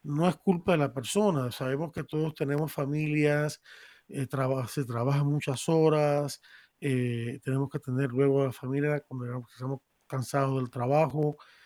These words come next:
no nos alcanza el tiempo para formarnos o la energía, pero hay que hacer, hay que hacer un esfuerzo y pedir a Dios que nos ayude en esto, porque nosotros los católicos tenemos que formarnos. Yo digo, Maile, que nosotros los católicos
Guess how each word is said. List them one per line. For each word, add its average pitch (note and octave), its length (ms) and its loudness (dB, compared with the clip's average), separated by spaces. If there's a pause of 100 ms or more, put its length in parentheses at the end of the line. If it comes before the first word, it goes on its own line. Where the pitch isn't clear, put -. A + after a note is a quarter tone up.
(240)
no C#3 120 0
nos D3 160 2
alcanza C#3 400 -2
el B2 100 -6
tiempo C#3+ 340 -2
para B2 180 -4
formarnos C3+ 560 -4
o C3 60 -2
la B2 80 -6
energía, B2+ 600 -2 (280)
pero D3 140 4
hay E3 80 4
que - 80 -2
hacer, F#3 300 2
hay D#3+ 160 2
que E3+ 100 -4
hacer E3 200 -2
un D#3+ 100 2
esfuerzo D#3 380 -2
y - 40 0
pedir C3+ 200 -2
a C3+ 60 2
Dios C#3 180 2
que D3+ 100 -2
nos B2 200 -4
ayude C3 600 2 (400)
en C3+ 200 -2
esto, C#3+ 380 0 (420)
porque C3+ 640 -2
nosotros B2+ 320 -2
los D3 80 2
católicos D3 500 -2
tenemos C3 360 -6
que D#3 100 -6
formarnos. B2+ 680 -2 (540)
Yo D3+ 260 2
digo, F3+ 240 6
Maile, F3 420 4
que D#3+ 100 2
nosotros C3 340 0
los D#3+ 80 -2
católicos D#3 840 -2